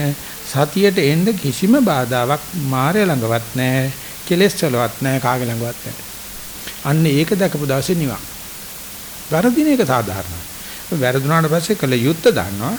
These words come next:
නැවත ආපහු එන්න කිසිම බාධාවක් ලෝකේ නැහැ. මෙන්න මේ තියෙන දේවල් බාධාවල් කරගන්නකොට තමයි මායයට ඉඩ එන්නේ.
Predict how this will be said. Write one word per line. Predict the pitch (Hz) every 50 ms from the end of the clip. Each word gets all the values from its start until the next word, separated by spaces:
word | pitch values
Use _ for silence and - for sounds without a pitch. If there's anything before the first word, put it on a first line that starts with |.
| - - - - - - -
නැවත | - 147 147 160 165 170 180
ආපහු | 156 156 156 - 160 147 143
එන්න | 143 147 160 175
කිසිම | 147 139 127 - 175 185 185
බාධාවක් | 165 156 147 139 127 127 127 123 - -
ලෝකේ | 123 113 113 - 139
නැහැ. | - - - - - - - - - - - - - - - - - -
මෙන්න | - 175 180 185 185
මේ | 190 185 175
තියෙන | - - - 147 147 160 185 196 220 220
දේවල් | 196 220 214 208 190 175 160 147 131
බාධාවල් | 120 131 135 143 151 165 196 226 254 285 269
කරගන්නකොට | - - 170 160 147 147 143 143 139 131 131 -
තමයි | - - 196 220 202
මායයට | 185 165 156 160 160 160 160 -
ඉඩ | 202 170 143
එන්නේ. | 127 113 104 104 110